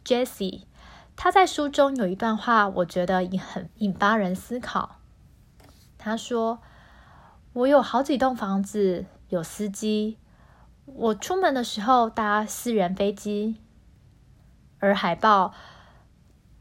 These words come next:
他是拥有军人证和现金，他随身的行李就只有一个背包，里面装着他所有的家当。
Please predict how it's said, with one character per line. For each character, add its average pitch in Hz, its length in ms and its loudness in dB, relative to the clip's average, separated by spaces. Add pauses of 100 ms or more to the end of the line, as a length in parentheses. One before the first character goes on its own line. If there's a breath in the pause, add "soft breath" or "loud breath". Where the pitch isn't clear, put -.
他 - 200 -4
是 359 220 -4
拥 214 220 2
有 196 180 2
军 226 240 -4
人 185 180 0
证 196 300 0
和 208 220 -6
现 202 280 -4
金， 202 440 -2 (500)
他 226 180 -2
随 202 220 0
身 240 160 -4
的 240 100 0
行 202 280 -2
李 196 160 -2
就 208 160 -4
只 214 120 -8
有 180 80 2
一 180 60 -6
个 180 160 -2
背 190 180 2
包， 190 380 0 (460 loud breath)
里 214 100 0
面 330 220 -2
装 269 180 0
着 262 100 2
他 214 220 -2
所 196 160 -2
有 196 80 0
的 170 100 -4
家 180 240 -4
当。 185 300 -4